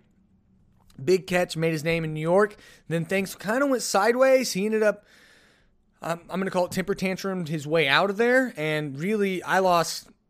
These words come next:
a lot of my personal fandom where I was like, "Ah, he's, it's, it, the superstardom's getting to your head," and you see this happen, right? And become drama queens, in my opinion.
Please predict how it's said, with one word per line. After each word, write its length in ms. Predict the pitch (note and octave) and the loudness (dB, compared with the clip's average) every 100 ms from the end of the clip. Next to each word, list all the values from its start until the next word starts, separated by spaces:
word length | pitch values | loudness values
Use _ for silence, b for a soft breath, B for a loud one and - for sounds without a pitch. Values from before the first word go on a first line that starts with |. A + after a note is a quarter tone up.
| _ - | _ -14
a 100 | D3+ - | -14 -14
lot 240 | E3 E3 | -4 -2
of 60 | E3 | 0
my 100 | E3 | -2
personal 340 | E3 E3 D#3+ | -2 -4 -4
fandom 280 | C#3+ D3+ D3 | -6 -6 -6
where 80 | C#3+ | -6
I 20 | |
was 100 | C#3+ | -6
like, 100 | C#3 | -2
"Ah, 200 | E3 E3 | 2 2
he's, 200 | D3+ C3+ - | 0 -6 -16
it's, 200 | C3+ - | -18 -12
it, 280 | E3+ D3+ E3+ | -12 -10 -8
the 60 | |
superstardom's 640 | D3+ A#3 F#3+ A3 F#3+ E3+ | -4 -4 -2 -2 0 -2
getting 200 | D3 F3+ | -6 -6
to 60 | F3+ | -4
your 140 | F#3+ | -4
head," 160 | D#3+ D3 | -4 -6
and 100 | D#3+ | -8
you 60 | E3 | -8
see 120 | F3 | -10
this 140 | E3 | -10
happen, 300 | D3 C3 B2+ | -10 -10 -8
right? 260 | C3 E3 - B B B B - | -6 -6 -8 B B B B -6
And 760 | F#3 F#3+ G3 G3 F#3+ F3+ D#3 D#3 - D#3+ | -2 0 0 0 -4 -6 -10 -18 -14 -10
become 240 | C#3+ F#3+ | -4 -4
drama 320 | D3 E3+ D#3+ | 0 0 0
queens, 440 | - D3 D3+ F#3 - | -4 -8 -8 -10 -12
in 100 | D3 | -10
my 140 | D3 E3 | -6 -8
opinion. 400 | E3 C#3 D3+ | -8 -10 -10